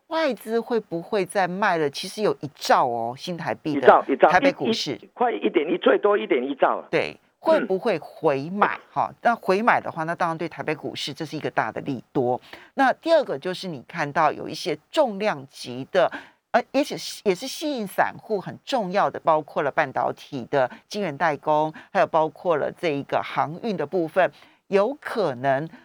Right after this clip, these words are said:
Speaker 1: 呃，这个它出现了这一个长约来保障它现在的获利能力，哈。这两项因素之下，那我们要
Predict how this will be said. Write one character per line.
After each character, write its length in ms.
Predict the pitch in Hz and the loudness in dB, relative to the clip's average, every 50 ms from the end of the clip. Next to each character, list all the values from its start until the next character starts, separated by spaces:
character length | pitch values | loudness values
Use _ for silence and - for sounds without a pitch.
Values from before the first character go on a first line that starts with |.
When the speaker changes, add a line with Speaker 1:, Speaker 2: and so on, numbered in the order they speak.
| _ _ _ - - | _ _ _ 0 2
Speaker 1:
呃， 140 | 202 190 175 | 2 2 2
这 180 | - - - 202 | 0 -2 0 2
个 140 | 202 175 | 4 2
它 240 | 165 - - 190 180 | 2 2 0 0 0
出 220 | 185 - - 185 185 | -2 -2 -4 -6 -4
现 220 | - - 196 165 | -2 0 0 0
了 120 | 147 131 | 0 -2
这 140 | - - - | -2 0 0
一 160 | 147 135 135 | 0 0 -2
个 200 | 127 - 143 117 - | -2 -2 0 0 0
长 480 | - - - - - 143 131 143 170 190 | -2 -4 -6 -4 -2 -2 -2 -2 -6 -8
约 280 | 208 220 226 220 214 | -4 0 0 2 2
来 160 | 202 160 139 139 | 2 2 2 2
保 260 | - - 143 - - | 4 2 2 2 0
障 200 | - 175 143 135 | -2 -2 -4 -4
它 160 | 135 135 143 | -4 -8 -10
现 280 | 143 - - 170 135 127 | -8 -4 -4 -4 -4 -4
在 220 | - - 139 123 110 | -2 0 0 0 0
的 100 | - - | -2 -6
获 340 | - - - 185 151 127 131 | -6 -4 -2 0 0 0 0
利 200 | 127 170 139 113 120 | 0 -2 -4 -4 -8
能 120 | - - - - 135 | -12 -12 -10 -10 -6
力， 180 | 143 185 160 - - - - | -4 -4 -4 -6 -8 -8 -6
哈。 120 | - - - _ - _ - - - - _ _ - | -6 -6 -6 _ -20 _ -20 -20 -20 -20 _ _ 0
这 100 | 359 339 | 2 2
两 240 | 262 196 - - | 2 2 0 -2
项 240 | - - 180 156 151 - | -4 -2 -2 -2 -2 -6
因 220 | - 175 170 170 180 | -10 -10 -10 -10 -12
素 260 | - - 196 156 143 | -12 -8 -8 -8 -6
之 240 | 139 - - 147 151 | -8 -8 -8 -8 -8
下， 420 | - - - - - 226 190 - - _ | -6 -8 -8 -4 -2 -2 -2 -2 -4 _
那 100 | - 214 | -4 -2
我 120 | 196 156 131 | 0 0 -2
们 120 | 131 143 | -2 -2
要 140 | 160 147 | -4 -4